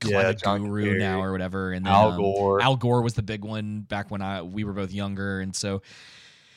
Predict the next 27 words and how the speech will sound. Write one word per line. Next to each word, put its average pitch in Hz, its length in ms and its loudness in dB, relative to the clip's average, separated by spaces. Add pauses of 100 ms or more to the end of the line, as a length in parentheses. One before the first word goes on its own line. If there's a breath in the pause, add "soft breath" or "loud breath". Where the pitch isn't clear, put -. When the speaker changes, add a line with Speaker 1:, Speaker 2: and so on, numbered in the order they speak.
(340 loud breath)
Speaker 2:
and 170 120 6
they, 180 80 8
you 185 120 4
know, 170 80 4
they've 156 200 4
constantly 190 560 4
said 202 220 4
for 135 120 0
years, 123 500 2
right? 120 340 2 (440)
And, 185 220 4
and 175 100 4
here's, 226 340 2
here's, 214 320 0 (720)
here, 175 340 0
here's 165 240 0
what 160 60 2
I'll 127 80 2
say. 107 220 0
And 101 80 -4
I 113 80 -2
think 156 160 -4
this 139 160 0
is 123 140 0
at 123 80 -4
least 127 220 0
somewhat 117 380 -2